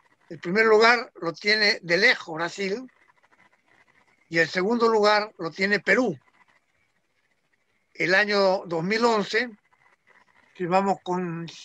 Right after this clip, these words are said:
China no solo un tratado de libre comercio, sino una alianza estratégica. Y entonces el Perú es un lugar privilegiado para las inversiones chinas.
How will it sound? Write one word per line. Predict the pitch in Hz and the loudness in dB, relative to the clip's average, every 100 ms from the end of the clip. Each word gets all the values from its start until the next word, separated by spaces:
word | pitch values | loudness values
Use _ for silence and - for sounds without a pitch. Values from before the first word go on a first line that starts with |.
| - _ | -20 _
China | - - 226 160 160 214 _ _ _ _ _ _ _ _ _ | -6 -4 -2 -2 -4 -6 _ _ _ _ _ _ _ _ _
no | 175 196 | -2 0
solo | - 214 202 | 2 4 6
un | 196 | 4
tratado | 190 165 - 185 180 165 143 - | 2 0 2 2 2 0 -4 -8
de | 147 | -8
libre | 151 185 180 | -2 -2 -2
comercio, | 180 175 170 139 170 170 - _ _ _ _ _ _ _ | -4 -2 -2 -2 -10 -12 -14 _ _ _ _ _ _ _
sino | - 160 175 | -12 -4 0
una | 185 | 2
alianza | 180 190 175 185 | 4 2 0 -6
estratégica. | 143 - 151 160 143 147 - - - _ _ _ _ _ _ _ _ _ | -6 -6 -2 -2 -4 -10 -14 -18 -20 _ _ _ _ _ _ _ _ _
Y | 165 | -10
entonces | 156 202 214 | 0 2 4
el | 202 190 | 4 2
Perú | 185 202 202 | 2 4 2
es | - | 0
un | 185 | -2
lugar | 175 185 | 0 0
privilegiado | 185 170 151 143 - 175 175 170 _ _ _ | 0 -4 -4 -4 0 2 2 -2 _ _ _
para | - 147 | -6 -4
las | 135 | -4
inversiones | 160 143 135 180 170 143 - | -6 -8 -6 -6 -6 -6 -4
chinas. | 214 156 120 - - - | -2 -2 -4 -14 -18 -20